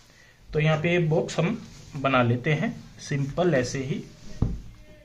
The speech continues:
ये हमने box बना लिया है। इसके बाद हमें यहाँ से length देखनी है, जितना भी आपको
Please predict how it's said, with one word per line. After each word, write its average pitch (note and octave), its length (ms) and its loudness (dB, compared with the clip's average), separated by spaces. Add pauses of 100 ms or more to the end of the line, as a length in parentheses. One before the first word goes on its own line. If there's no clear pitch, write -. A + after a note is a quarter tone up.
(1900)
ये D#3+ 160 2
हमने D#3 240 4
box D#3+ 320 2
बना C3 240 4
लिया F#2 200 -4
है। F#2+ 120 -8 (720)
इसके A#3 380 4
बाद D3+ 220 6
हमें C#3+ 340 2 (680)
यहाँ D#3 260 6
से G#3 160 6 (280)
length F3+ 300 6
देखनी E3+ 400 4
है, G3 120 6
जितना E3+ 300 4
भी G3 140 6
आपको E3+ 280 4